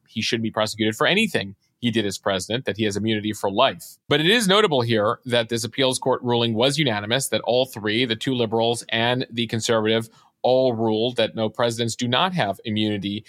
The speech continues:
for life. So that would indicate that a full panel of the appeals court probably rules the same way. The big question is, does the Supreme Court rule that way? And that's just one of the cases they're dealing with related to Trump. They have that other case coming up soon related to Colorado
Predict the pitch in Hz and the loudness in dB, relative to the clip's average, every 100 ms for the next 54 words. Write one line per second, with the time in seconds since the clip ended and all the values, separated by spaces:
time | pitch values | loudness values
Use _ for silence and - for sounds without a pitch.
0 | - _ - 120 110 98 95 104 156 - | -20 _ -6 0 0 2 0 2 2 -2
1 | - - 127 139 127 - 135 131 - 120 | -6 0 2 2 2 -2 -2 -2 -2 -2
2 | 123 - 113 - 107 - 143 135 135 - | -2 0 -2 0 -2 0 0 2 0 -4
3 | 131 123 117 120 107 113 110 117 113 - | -2 0 2 0 -2 -4 -2 -2 -2 -2
4 | 113 110 113 110 110 110 - - 107 110 | -2 0 -2 -2 -4 -6 -6 -4 -4 0
5 | 185 190 196 - _ _ _ 127 127 135 | 2 2 0 -4 _ _ _ 0 0 2
6 | 131 127 120 117 117 107 131 156 147 - | 2 2 0 0 -2 -4 -2 0 -2 0
7 | 220 214 131 120 113 107 110 110 113 117 | 2 2 2 2 4 2 2 2 2 0
8 | 113 120 113 113 143 - 104 101 104 101 | 0 -4 -2 0 0 0 -4 -4 -4 -4
9 | 98 95 104 110 104 107 - 104 98 - | -6 -8 -4 -2 -2 -6 -6 -6 -6 -8
10 | - 135 139 107 104 104 - 165 165 160 | -4 -2 -2 -2 -4 -2 0 2 2 2
11 | 147 - _ _ - 135 131 127 - - | 0 -4 _ _ -2 0 2 0 0 -2
12 | 147 139 120 117 117 110 113 131 123 117 | 0 2 2 2 0 -2 -2 0 2 4
13 | 151 147 110 110 | 4 4 2 0